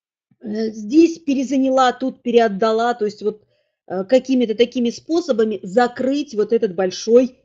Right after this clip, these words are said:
камень, э, расхода". Или же наоборот,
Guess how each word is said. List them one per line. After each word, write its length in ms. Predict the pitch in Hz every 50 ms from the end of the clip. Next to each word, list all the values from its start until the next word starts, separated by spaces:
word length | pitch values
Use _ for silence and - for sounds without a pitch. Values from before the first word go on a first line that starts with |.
| _ _ _
камень, 640 | - - 202 202 202 202 208 220 226 233 240 233 - _ _ _ _ _ _
э, 160 | 170 185 185
расхода". 640 | 190 220 226 226 - - - 226 202 - 196 202 - _ _ - _ _ _ _ _ _ _ _ _ _ _ _ _ _ _ _ _ _ _ _ _ _ _ _ _
Или 260 | 285 330 359 339 392
же 140 | 370 330 349
наоборот, 680 | 320 302 285 262 208 220 233 226 226 214 202 196 - _